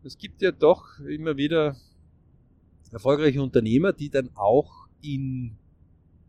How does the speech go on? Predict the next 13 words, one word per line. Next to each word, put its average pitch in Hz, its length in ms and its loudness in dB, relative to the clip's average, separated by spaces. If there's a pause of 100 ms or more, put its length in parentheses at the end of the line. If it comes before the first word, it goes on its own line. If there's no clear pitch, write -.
(540)
die 143 100 -12
Zeit 98 360 2
hineinsehen 123 760 -2
lassen, 120 500 0
wo 120 180 -10
sie 127 360 -6 (560)
nicht 156 600 -8
so 98 400 -18 (460)
erfolgreich 104 680 -12
noch 107 200 -18
waren, 98 300 -6
also 113 240 -4
wo 110 180 -10